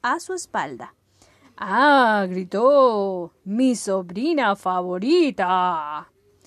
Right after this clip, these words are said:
"Hola, tío Bartolomeo", dijo Mirabella. "Me gusta tu capa". "Muchas gracias", respondió papá con una sonrisa.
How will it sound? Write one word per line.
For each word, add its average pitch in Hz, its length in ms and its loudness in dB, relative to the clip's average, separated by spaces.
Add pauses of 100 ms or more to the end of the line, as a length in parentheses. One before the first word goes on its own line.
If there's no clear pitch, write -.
(380)
"Hola, 254 480 -2
tío 190 320 -8
Bartolomeo", 180 1040 -8 (180)
dijo 208 320 -12
Mirabella. 165 640 -10 (500)
"Me 254 320 0
gusta 247 500 -10
tu 175 180 -14
capa". 143 580 -14 (920)
"Muchas 359 580 -2
gracias", 185 1300 -2
respondió 185 640 -12
papá 208 360 -6
con 359 180 -8
una 208 220 -8
sonrisa. 254 760 -10